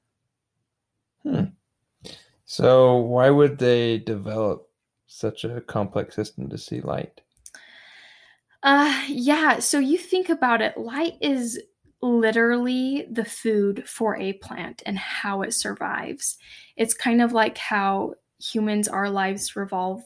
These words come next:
Speaker 2: around how we grow food, how we consume food. Um, this is, it's the same thing for a plant. It's developed over time so these plants can better get their food source,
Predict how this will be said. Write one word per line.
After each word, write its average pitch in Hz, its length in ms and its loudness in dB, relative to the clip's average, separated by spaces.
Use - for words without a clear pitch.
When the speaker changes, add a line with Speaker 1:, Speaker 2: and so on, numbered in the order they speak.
Speaker 2:
around 190 440 -8
how 208 260 -10
we 190 160 -4
grow 185 300 -8
food, 185 500 -4
how - 160 -8
we 185 100 -2
consume 269 580 2
food. 254 600 2
Um, 202 560 4
this 240 200 4
is, 240 240 0
it's 233 140 2
the 220 80 -2
same 233 360 2
thing 233 280 2
for 220 220 0
a 220 100 0
plant. - 480 -8
It's - 540 -2
developed 214 520 -2
over 254 220 0
time 220 460 -6
so 220 120 -8
these 208 200 -4
plants - 320 -10
can 208 200 -4
better 208 320 -8
get 214 280 -12
their 196 160 -6
food 294 340 -2
source, - 600 -2